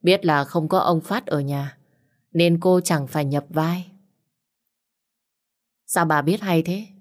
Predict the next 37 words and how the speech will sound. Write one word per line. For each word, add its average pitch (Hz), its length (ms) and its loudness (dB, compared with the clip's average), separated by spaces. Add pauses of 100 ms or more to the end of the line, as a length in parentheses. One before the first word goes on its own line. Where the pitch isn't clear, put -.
(1120)
"Đúng 160 220 2
là 196 120 2
tôi 165 200 2
đang 160 160 2
rất 254 220 -4
hả 165 180 0
hê 180 240 -2
trong 190 200 -2
lòng 143 260 0
đấy." 160 240 -8 (1300)
Mỹ 175 180 2
An 170 220 4
nghe 156 180 0
xong 151 320 -2
giận 165 160 -2
dữ 196 180 -2
đứng 175 280 -2
dậy, 143 300 -2 (420)
chỉ 151 300 2
thẳng 147 260 -2
tay 208 220 2
vào 165 160 2
mặt 143 280 0
của 143 120 -2
cô. 175 300 0 (1500)
"Mày 175 180 0
đừng 147 180 -4
có 208 100 -6
mà 170 180 -2
thái 165 200 -8
độ 262 220 0
này 175 180 0
nọ. 156 320 -6 (720)
Tao 175 160 2
chẳng 165 220 -8
bao 170 140 -4
giờ 165 240 -4